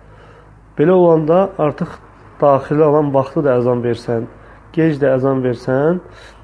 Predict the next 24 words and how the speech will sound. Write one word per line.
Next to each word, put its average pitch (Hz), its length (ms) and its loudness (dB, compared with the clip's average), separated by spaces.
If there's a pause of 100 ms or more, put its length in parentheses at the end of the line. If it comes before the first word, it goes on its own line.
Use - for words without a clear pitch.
(120)
nə 160 140 2
vaxt 147 100 0
əzan 139 320 -2
versən, 131 400 -2
artıq 143 240 -6
namaza 143 580 0 (640)
çağırış 131 580 -2
olur. 104 220 -8 (1700)
Və 147 80 -4
məlumdur 160 380 2
ki, 151 100 -10
Peyğəmbər 151 440 2
sallallahu 139 580 -2
aleyhi 131 160 0
və 127 160 -4
səlləm, 127 280 -4 (800)
e, 123 420 -2
bəzən 131 380 0 (580)
gecikdirib, 127 580 -4
məsələn, 135 320 -2
işə 147 160 -4
namazını 127 400 -2
bəzən 123 320 -2
gecikdirərdi, 120 760 -4